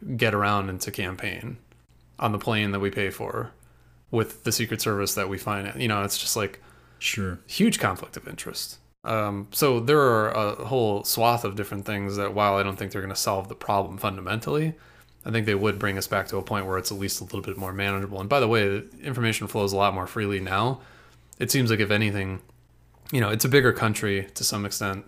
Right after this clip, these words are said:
Speaker 1: or, I mean, it's a bigger country, but to some extent, the, the, the publicity aspect of it seems more attainable now. I mean, they're fucking twelve-year-olds making, like, fifty billion dollars a year, <laughs> like,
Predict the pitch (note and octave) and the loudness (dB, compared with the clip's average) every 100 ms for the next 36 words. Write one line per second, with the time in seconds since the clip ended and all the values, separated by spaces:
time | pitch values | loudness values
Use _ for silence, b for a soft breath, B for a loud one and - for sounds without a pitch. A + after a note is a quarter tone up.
0 | - F#2+ F2+ G2+ F#2 G2+ A2+ G#2+ A2 G2 | -10 -10 -6 -8 -8 -8 -6 0 2 2
1 | F2 G2+ - G2 A2 - G#2+ G2 G#2 G2 | 0 -4 -4 0 -2 0 -4 -2 -2 -4
2 | - F#2+ G2 b b b b b b b | -4 -4 -4 b b b b b b b
3 | b b b b b _ _ - - - | b b b b b _ _ -20 -12 -4
4 | A#2+ B2 B2 A#2 G#2+ - - A#2+ - - | 0 2 2 0 -2 -6 -4 -4 -4 -20
5 | _ _ _ - _ - - B2 B2 A#2+ | _ _ _ -20 _ -4 2 4 4 4
6 | G#2+ G2+ G#2 G2+ - G#2 - G2 G#2 - | 2 0 2 2 2 -4 -4 -6 -4 0
7 | A2+ G2+ F#2+ G#2+ G2 F#2+ - F#2+ F#2 F#2+ | 0 0 -2 -2 -2 -4 -4 -4 -4 -4
8 | F#2 F2+ F#2 G2 F#2+ - G2+ G#2 - A#2 | -2 -2 -2 -2 -2 -2 -2 -2 0 2
9 | G2 G2 F#2 F#2 G2+ - G2 F#2+ - G#2 | 2 2 -2 -2 -4 -4 -6 -6 -6 -8
10 | - G2+ G#2+ G2+ F#2 F#2+ F#2+ F#2+ F#2 G2 | -6 -4 0 0 2 2 4 2 0 0
11 | G2+ G#2 G2+ A#2 | 2 4 4 4